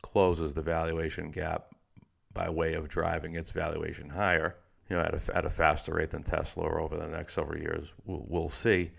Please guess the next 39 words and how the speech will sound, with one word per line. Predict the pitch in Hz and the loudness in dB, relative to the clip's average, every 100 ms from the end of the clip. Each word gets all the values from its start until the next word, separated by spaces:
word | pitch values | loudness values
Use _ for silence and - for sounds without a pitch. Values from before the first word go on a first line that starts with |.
| - | 4
But | 117 | 4
the | - | 10
point | - 151 147 - | 12 12 12 8
being | 117 113 110 | 6 8 8
that | 110 | 6
you | 110 | 6
could | 117 | 6
have | 120 120 | 10 10
these | 113 101 | 8 4
black | 90 110 117 - | 8 10 10 8
swan | 113 120 117 | 6 8 8
events, | 78 76 73 - - - - - | 6 2 0 -6 -8 -10 -12 -6
the | - | -4
black | 85 98 101 - | 6 8 8 6
swan | 104 98 92 | 4 4 4
in | 85 | 4
this | 95 - | 0 4
case | 95 87 - | 4 6 2
being | 85 82 80 78 - - - - - | 2 2 0 -6 -10 -14 -16 -14 2
Tesla's | 110 - 78 | 2 2 -2
stock | - 101 98 - | 2 6 6 6
price | 92 80 78 - - | 2 2 0 -10 -4
more | 101 87 | 0 0
than | 78 | 0
tripling | - 139 - 80 80 - _ | 2 2 2 -2 -4 -16 _
over | 90 87 | 0 0
the | 82 | 0
course | - 104 90 80 | 4 4 4 0
of | |
a | 78 | -2
few | - 80 | -2 0
months. | 76 73 - - - | 0 -2 -6 -16 -18
And, | 71 104 - | -8 -6 0
and | 104 | 4
now | 101 104 | 10 10
your | 98 | 10
competitor | 90 90 117 104 98 95 | 8 8 10 10 8 8
that, | 90 87 98 | 6 6 4
that | 87 - | 2 2